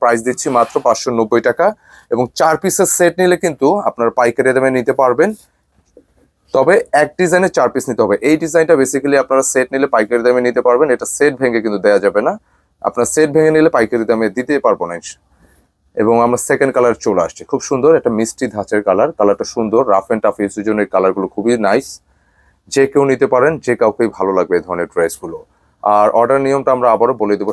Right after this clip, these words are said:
শেষেই। তো প্যান্টের কাপড় ম্যাচিংয়ের উপর আছে, আবারও বলছি এগুলো প্রত্যেকটি ড্রেসে কিন্তু বডি ক্যাপাসিটি একশো ইঞ্চি আছে লম্বায়, পাশে আছে ঊনচল্লিশ ইঞ্চি পানা, এবং পাঁচ হাত হবে দুপাট্টা, সোয়া দুই গজ প্যান্টের কাপড়। এবং এই ডিজাইন বা এই ফ্যাব্রিক যে মেজারমেন্টে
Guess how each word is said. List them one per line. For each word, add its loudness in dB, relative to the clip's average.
শেষেই। -6
তো -4
প্যান্টের 0
কাপড় 2
ম্যাচিংয়ের -2
উপর 2
আছে, -4
আবারও 2
বলছি -2
এগুলো 0
প্রত্যেকটি -2
ড্রেসে -2
কিন্তু -2
বডি 2
ক্যাপাসিটি 0
একশো -6
ইঞ্চি 0
আছে 0
লম্বায়, 2
পাশে 0
আছে -4
ঊনচল্লিশ -4
ইঞ্চি -8
পানা, 0
এবং 2
পাঁচ 0
হাত -2
হবে 0
দুপাট্টা, -2
সোয়া 0
দুই 2
গজ 0
প্যান্টের -2
কাপড়। -8
এবং 0
এই 4
ডিজাইন 2
বা 2
এই 2
ফ্যাব্রিক 0
যে 2
মেজারমেন্টে 0